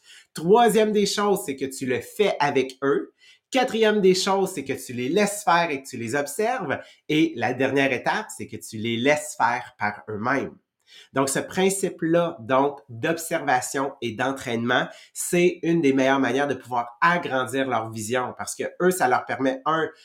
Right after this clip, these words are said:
de faire un copier-coller sur ce que tu fais, ce qui les aide déjà à agrandir leur vision, mais qu'une fois qu'ils le mettent en application, c'est ce qui, eux, leur permet de, de continuer à travailler cette vision-là et un jour, à leur tour, devenir la personne qui va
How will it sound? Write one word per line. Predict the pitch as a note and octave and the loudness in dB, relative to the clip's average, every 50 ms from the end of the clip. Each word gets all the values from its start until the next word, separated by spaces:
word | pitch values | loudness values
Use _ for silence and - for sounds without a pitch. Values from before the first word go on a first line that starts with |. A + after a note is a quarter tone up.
| - _ _ | -20 _ _
de | G#2+ B2 | -8 -8
faire | G#2 - C3+ B2+ B2 A#2 | -2 2 2 2 2 2
un | A2+ A2+ | -2 -4
copier-coller | - C#3+ C3+ C3+ - C3+ C3 C3+ C#3 A#2 B2 D3+ E3+ | -4 -6 -8 -4 -4 -4 -4 -2 -2 -2 0 0 0
sur | - - C3 | -2 -4 -8
ce | - | -8
que | - B2 | -6 -6
tu | G#2+ - - - - | -6 -4 -6 -8 -4
fais, | - C3 - - - _ _ _ _ | -2 -2 -2 -2 -6 _ _ _ _
ce | - - | -14 -8
qui | - D3 | -4 -4
les | C3 B2 A#2 | -2 0 2
aide | C3+ C3 C3 B2 C3 | 2 2 2 2 2
déjà | F3 F3 D#3 F3+ F3+ | 2 2 4 2 4
à | F3+ C#3+ C3+ - - | 4 4 4 4 4
agrandir | C3+ C3+ C3 B2+ B2+ A#2+ B2 C#3+ C3 | 2 2 0 -2 -4 -2 0 0 2
leur | C3 A2+ G#2+ G#2+ | 2 0 0 -2
vision, | G#2 G#2 A2+ B2+ D3+ G3 - - - _ _ | -4 0 2 2 2 2 0 -4 -12 _ _
mais | - G2 | -14 -4
qu'une | - C3 - - D3 C#3+ C#3 | -2 -2 0 2 0 0 0
fois | - - F3 | 0 -4 -6
qu'ils | F3 - D3+ C3 | -4 -2 -2 0
le | B2 | 2
mettent | C3 C3+ C#3 B2+ - - - - _ | 2 2 2 0 -2 -8 -20 -10 _
en | B2 C3 B2+ C3 | 0 2 2 2
application, | A#2 - - - - - G2+ G2+ G2+ - - C#3+ D#3 E3 D#3+ - - _ | 0 -2 -6 -8 -4 -2 -2 -2 -2 -2 -2 -2 -4 -4 -6 -12 -18 _
c'est | - - C3 | -8 -6 -6
ce | C3+ - | -6 -6
qui, | - - C3+ - - - | -8 -10 -10 -10 -2 2
eux, | G3+ G#3 G#3 G3 | 6 8 8 8
leur | E3 C3 - - | 8 6 4 2
permet | - C3+ C3 C3+ C#3 C#3 C3+ | 0 0 2 4 4 4 4
de, | - A2 A2+ A2 G#2+ - - A#2+ A2+ | 2 2 2 2 2 2 -2 -6 -6
de | A#2+ A2 - - | -6 -6 -6 -4
continuer | - G#3 G3 F#3 F#3+ - - F3 F3 F3 F3 D#3+ - - _ - | -2 0 0 0 -2 -4 -6 -4 -2 0 0 -2 -4 -6 _ 4
à | B2+ B2+ C3 C3+ - - - - _ _ _ | 4 6 6 4 2 -2 -8 -18 _ _ _
travailler | - - - F#3+ F#3+ F3+ F3 E3+ E3 F3 F3 | -14 0 6 8 8 8 8 4 2 2 0
cette | - - C#3+ A#2+ | -2 -4 -4 -4
vision-là | A2+ A#2+ G#2+ B2+ B2+ A2+ B2 D3 F3+ F#3+ - - - | -6 -6 -4 -2 -2 0 0 0 -2 -4 -4 -6 -6
et | - - - - | -6 -6 -4 0
un | F3 F3+ F#3 F3+ | 2 4 4 4
jour, | - D#3 F3 F3 F3 - | 4 2 0 -2 0 2
à | C3+ B2 | 2 4
leur | B2 A#2 - - - | 4 2 0 -2 -4
tour, | - C#3 D3 D3 C3+ B2 | -4 -2 -2 -2 -4 -10
devenir | A2 G#2+ A2+ E3+ F3 D#3+ - C#3+ C#3+ D3 D#3+ E3 D3 C3 B2+ | -14 -2 2 4 4 4 4 2 0 0 0 0 -2 -2 -2
la | A#2 A2+ | -2 -2
personne | A2+ - A2+ G#2+ - - C3+ C3 C3+ | -2 -2 -6 -8 -4 -4 -2 -2 -2
qui | C3+ - A#2+ | -4 -8 -10
va | G2+ G#2+ B2 C3 | -6 -4 -4 -4